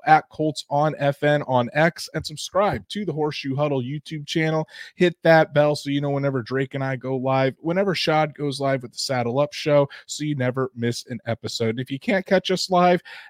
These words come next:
Apple, Spotify, Google, wherever you're listening to us today, we're on there as well. So make sure you subscribe, give us a five-star review so we can reach other Colts fans just like you.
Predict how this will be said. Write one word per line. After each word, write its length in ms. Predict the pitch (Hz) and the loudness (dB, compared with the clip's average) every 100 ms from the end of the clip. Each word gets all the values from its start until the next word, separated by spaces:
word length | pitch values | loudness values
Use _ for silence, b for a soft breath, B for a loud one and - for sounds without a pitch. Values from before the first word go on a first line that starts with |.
| - | 0
Apple, 360 | 135 135 139 | 2 2 -2
Spotify, 720 | 139 - 135 131 135 139 135 | -2 -2 -2 0 -2 -2 -2
Google, 280 | 127 135 135 | -4 -6 -4
wherever 360 | 135 170 202 165 | -2 0 0 0
you're 160 | 127 | 0
listening 640 | 123 120 120 120 120 120 120 | 0 -2 -6 -8 -8 -8 -8
to 200 | - 127 | -4 -2
us 160 | 117 | -2
today, 380 | - 113 151 151 B B B - | -4 0 2 2 B B B -2
we're 160 | 131 - | -2 2
on 200 | 123 123 | 2 2
there 220 | 123 113 | 2 2
as 300 | 117 113 - | 2 0 0
well. 180 | 117 117 | 2 2
So 160 | - | 0
make 220 | 120 127 | -2 -2
sure 160 | - 127 | -4 -6
you 80 | 117 | -6
subscribe, 580 | - - - 127 127 - | -8 -10 -2 0 0 0
give 160 | 226 | -2
us 140 | 208 131 | -2 -4
a 40 | |
five-star 540 | - 131 127 - 131 | 0 2 2 0 0
review 400 | 127 113 117 120 143 | 2 0 -2 -4 -6
so 180 | - | -6
we 80 | 147 | -6
can 140 | 139 123 | -6 -4
reach 200 | 123 - | -4 -2
other 220 | 135 123 | 0 0
Colts 380 | - 120 113 - | -2 -4 -4 -4
fans 340 | 117 117 113 B B B | -2 0 -2 B B B
just 360 | - 120 - - | -2 0 -2 -4
like 420 | 110 110 107 - | 0 0 0 -4
you. 200 | 104 101 | -6 -6